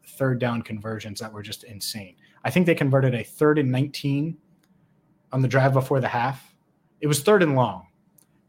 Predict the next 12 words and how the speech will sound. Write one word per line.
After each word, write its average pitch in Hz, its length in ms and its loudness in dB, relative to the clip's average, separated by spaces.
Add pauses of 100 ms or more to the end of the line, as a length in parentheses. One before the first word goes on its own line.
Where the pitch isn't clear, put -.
and 135 400 2
it 135 60 -2
was 143 160 2
to 151 80 -2
Dalton 139 320 2
Schultz. 117 400 -4
And 139 120 -6
I'm 135 100 0
like, 120 240 -4
"Are 131 80 -2
you 143 220 -2
serious?" 180 680 -2